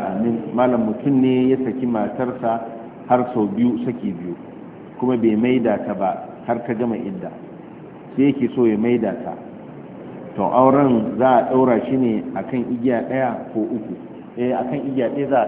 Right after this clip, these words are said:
ɗaura auren. Tunda ba ta sake wani auren ba. Wato, inda ta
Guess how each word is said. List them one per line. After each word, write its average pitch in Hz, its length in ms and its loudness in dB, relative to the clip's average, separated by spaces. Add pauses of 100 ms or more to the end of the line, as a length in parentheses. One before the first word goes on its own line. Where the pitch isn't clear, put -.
ɗaura 101 160 -2
auren. 90 320 -6 (1040)
Tunda 131 160 0
ba 113 80 0
ta - 100 -6
sake 107 220 0
wani 104 160 -4
auren 101 320 -4
ba. 85 160 -10 (1120)
Wato, 101 260 -8
inda 135 260 4
ta 131 140 0